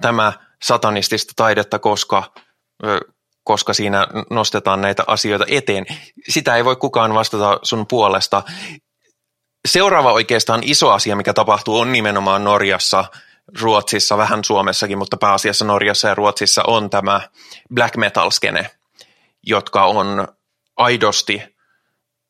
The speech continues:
sanovat, että saatana on meidän, ö,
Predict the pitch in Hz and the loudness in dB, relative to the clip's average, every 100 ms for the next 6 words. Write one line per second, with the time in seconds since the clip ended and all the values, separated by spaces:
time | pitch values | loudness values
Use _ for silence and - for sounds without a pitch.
0 | - - 120 104 98 - - 101 _ 101 | -8 -2 2 2 0 -2 -6 -8 _ -4
1 | 92 - - - 170 151 139 120 113 - | -4 -6 -6 0 2 2 2 2 0 -8
2 | _ - 113 107 98 98 101 - - - | _ -8 -4 -2 -2 -2 -4 -12 -20 -20
3 | - _ _ _ - 95 | -20 _ _ _ -2 0